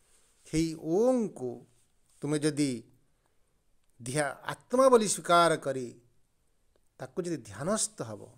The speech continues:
ସେଇ ଓଁକାର ଆତ୍ମାକୁ ତୁମେ ଯଦି ଧ୍ୟାନସ୍ଥ ହବ, ଧ୍ୟାୟଥ, ଆଚ୍ଛା, ତାଙ୍କୁ ହିଁ ଅନୁସରଣ କରିବ, ତାଙ୍କ ସହିତ ଯଦି ତୁମକୁ ସଂଯୋଜିତ କରିବ, ସେଇ ଓମ୍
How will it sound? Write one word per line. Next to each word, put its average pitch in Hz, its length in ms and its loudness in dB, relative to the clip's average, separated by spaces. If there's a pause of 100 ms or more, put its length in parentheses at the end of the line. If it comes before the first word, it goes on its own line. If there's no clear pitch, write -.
(680)
ସେଇ 147 180 -6
ଓଁକାର 214 640 4
ଆତ୍ମାକୁ 151 580 -2
ତୁମେ 139 240 -10
ଯଦି 139 140 -10
ଧ୍ୟାନସ୍ଥ 127 600 -8
ହବ, 107 240 -12 (600)
ଧ୍ୟାୟଥ, 131 400 -4 (1500)
ଆଚ୍ଛା, 131 140 -10
ତାଙ୍କୁ 170 380 -4
ହିଁ 226 180 -2
ଅନୁସରଣ 175 640 -2
କରିବ, 113 320 -12 (800)
ତାଙ୍କ 165 280 -10 (180)
ସହିତ 185 360 -4
ଯଦି 165 140 -6
ତୁମକୁ 156 420 -8
ସଂଯୋଜିତ 156 680 -4
କରିବ, 113 420 -14
ସେଇ 123 160 -14
ଓମ୍ 135 640 -10